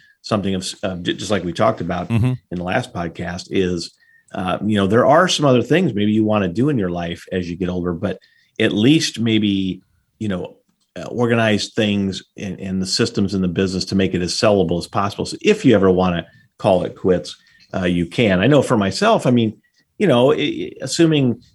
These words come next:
Speaker 1: people still want to, uh, deal with you and you have a viable business,
Speaker 2: Right.
Speaker 1: maybe it's something you just work part-time, which is, I can see myself doing, you know, is, is
Speaker 2: You're the
Speaker 1: let the
Speaker 2: senior
Speaker 1: staff
Speaker 2: consultant at that point,
Speaker 1: Yeah.
Speaker 2: right? Yeah.
Speaker 1: And,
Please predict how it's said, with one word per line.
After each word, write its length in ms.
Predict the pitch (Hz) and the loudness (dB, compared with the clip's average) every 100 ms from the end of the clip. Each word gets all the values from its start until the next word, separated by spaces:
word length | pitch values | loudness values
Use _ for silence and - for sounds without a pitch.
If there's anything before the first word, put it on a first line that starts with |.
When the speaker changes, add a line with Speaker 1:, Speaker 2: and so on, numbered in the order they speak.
| _ | _
Speaker 1:
people 280 | 165 160 | -4 0
still 420 | 120 - 139 131 107 | -2 2 4 4 4
want 380 | 113 123 - - | 2 2 -2 -8
to, 540 | 117 104 98 92 90 - _ _ | -4 0 0 0 -4 -10 _ _
uh, 120 | 80 | -12
deal 320 | 85 101 151 294 | -4 2 4 6
with 200 | - - | 4 0
you 140 | 98 | -4
and 100 | 113 | -2
you 80 | 95 | -2
have 140 | 104 98 | -2 -2
a 60 | |
viable 400 | 92 104 104 92 | -2 0 0 -2
business, 460 | 82 123 147 104 - - - | -2 -2 0 -4 -6 -12 -8
Speaker 2:
Right. 280 | 82 82 | -6 -4
Speaker 1:
maybe 180 | 98 110 | -2 0
it's 140 | 123 - | 0 0
something 320 | 139 131 120 | 0 0 0
you 100 | 113 | 0
just 240 | 117 117 | -2 -4
work 280 | 117 113 - | -2 -2 -2
part-time, 580 | 120 107 - 120 110 87 | 0 0 0 -2 -2 -4
which 160 | 85 | -6
is, 120 | 87 80 | -10 -10
I 100 | 90 | -12
can 100 | 90 | -12
see 140 | - | -10
myself 500 | 101 92 95 - - | -6 -6 -6 -8 -12
doing, 280 | - 85 80 | -8 -8 -6
you 80 | 85 | -8
know, 160 | 85 82 | -6 -8
is, 160 | 80 - | -10 -14
is 280 | 85 - - | -14 -14 -2
Speaker 2:
You're 140 | 113 | 2
the 40 | 107 | 2
Speaker 1:
let 80 | 101 | 2
the 60 | |
Speaker 2:
senior 300 | 160 160 143 | 0 2 0
Speaker 1:
staff 180 | 113 113 | 0 2
Speaker 2:
consultant 420 | 98 107 101 95 | 2 2 2 0
at 80 | 80 | -4
that 200 | 85 71 | -6 -6
point, 240 | - 76 60 | -8 -10 -4
Speaker 1:
Yeah. 240 | 101 90 | -2 -2
Speaker 2:
right? 160 | 98 104 | -4 -6
Yeah. 260 | 95 76 78 | -8 -8 -6
Speaker 1:
And, 280 | 101 95 | -4 -2